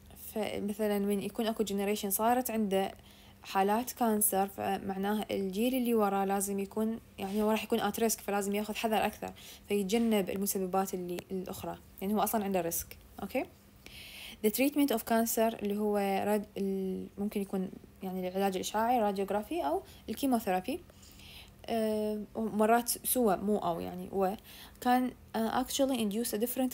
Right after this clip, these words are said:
cancer in surviving patients. يعني ممكن patient دا يستخدم مثلًا أكو نوع من ال-، الكيموثيرابي، إن شاء الله راح ناخذه بأجزاء قادمة، اسمه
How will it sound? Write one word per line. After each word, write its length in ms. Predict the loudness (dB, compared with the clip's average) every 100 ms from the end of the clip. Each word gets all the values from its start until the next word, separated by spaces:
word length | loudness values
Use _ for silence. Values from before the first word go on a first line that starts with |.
| 0
cancer 500 | 2 4 2 2 0
in 260 | -2 -2 0
surviving 680 | 2 4 2 2 -2 0
patients. 420 | -2 -2 -6 -4 -2
يعني 180 | 0
ممكن 380 | 2 0 -2 -6 4
patient 360 | 4 4 0 2
دا 60 | 4
يستخدم 560 | 4 2 0 0 -2 -4 -16 -16 -8 -4
مثلًا 360 | 2 4 4 2 -4 -6
أكو 200 | -4 0
نوع 200 | 2 2
من 140 | 2
ال-، 120 | 0
الكيموثيرابي، 800 | 0 -2 -6 -4 -2 0 0 -2
إن 60 | -2
شاء 100 | 0
الله 140 | 0
راح 140 | 0 -2
ناخذه 220 | 0 0
بأجزاء 280 | 2 2 4
قادمة، 400 | 4 4 2 -2 -6 -16 -12 -6
اسمه 400 | -4 0 0